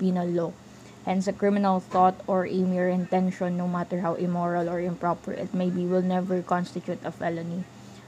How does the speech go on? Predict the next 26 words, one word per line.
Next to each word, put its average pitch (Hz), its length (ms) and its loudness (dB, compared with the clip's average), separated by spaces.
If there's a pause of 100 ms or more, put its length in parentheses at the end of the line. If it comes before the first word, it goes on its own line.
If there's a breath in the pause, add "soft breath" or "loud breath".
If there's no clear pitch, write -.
(100)
Thus, 196 220 2
even 185 260 4
if 175 240 -2
A 185 160 4
entertains 185 540 0
the 165 100 -4
idea 175 300 2
of 170 180 -4
killing 175 400 0
B, 170 140 2
as 170 180 -4
long 175 240 -2
as 175 240 -2
he 180 80 2
does 180 240 0
not 180 240 -4
commence 180 400 0
the 180 160 -4
commission 180 480 0
of 170 160 -4
the 170 80 -2
crime 175 320 0
directly 175 640 0 (420 loud breath)
by 190 160 4
overt 185 560 2
act, - 320 -2